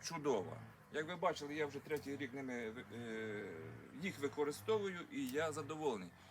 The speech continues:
Пам'ятаєте, раніше я використовував смужки, е, сво-, свого виробництва, сам виготовляв, але як я по-, е, сів і порахував,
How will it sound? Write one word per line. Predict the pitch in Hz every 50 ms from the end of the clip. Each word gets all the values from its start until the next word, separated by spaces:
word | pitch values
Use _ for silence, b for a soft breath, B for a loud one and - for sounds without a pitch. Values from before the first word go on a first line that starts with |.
| B B B B
Пам'ятаєте, | - 135 143 151 147 185 190 185 - 165 147
раніше | 151 151 160 156 139 - 143 143
я | 139 143 139 131
використовував | 127 127 123 - 143 139 131 123 - - 143 131 123 113 101 123 - B B B B B
смужки, | B - - 156 160 156 139 - - - 139 131 117 104 - B B B B B B B B -
е, | 117 120 117 113 110 104 98 101
сво-, | 95 - - - - 131 147 196 170 156 156 - -
свого | - - 143 135 139 139 135 135 139 143
виробництва, | 143 160 165 175 190 160 170 185 196 190 - - 175 160
сам | - - - 120 117 117 120
виготовляв, | 120 135 139 139 143 147 147 160 165 160 170 180 190 190 180 - - -
але | - 151 156 156 151
як | 139 135 131 143
я | 147 143
по-, | - 139 139 135 139
е, | 127 123 113 110 104 98
сів | - - - 175 156 127 - 143
і |
порахував, | - - 151 143 139 131 - 147 147 151 147 135 110 90